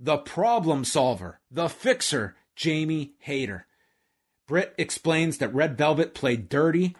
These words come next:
but she also played dumb. Hayter says, "I go way back with Britt," and makes the challenge to Red Velvet for next Wednesday in Milwaukee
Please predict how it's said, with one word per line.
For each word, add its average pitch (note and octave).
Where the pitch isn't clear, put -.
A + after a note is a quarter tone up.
but A#2+
she A2
also C3
played A#2
dumb. G#2
Hayter F3
says, D#3+
"I D#3+
go D3+
way E3
back D3+
with B2
Britt," C#3+
and B2
makes F#3
the E3+
challenge D#3+
to B2+
Red C3+
Velvet C3+
for C3
next D#3+
Wednesday D3+
in C#3+
Milwaukee A#2+